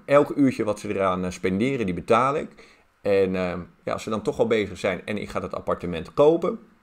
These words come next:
dat ze er dan, eh, ja, nog wat extra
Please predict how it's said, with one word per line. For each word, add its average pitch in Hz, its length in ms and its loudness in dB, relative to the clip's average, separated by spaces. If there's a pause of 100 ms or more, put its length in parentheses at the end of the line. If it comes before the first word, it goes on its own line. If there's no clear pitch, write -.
(260)
dat 120 180 -2
ze 117 100 -6
er 104 160 -2
dan, 104 260 0
eh, 101 160 0 (180)
ja, 90 340 -8
nog 98 180 -4
wat 101 120 -4
extra 101 320 -4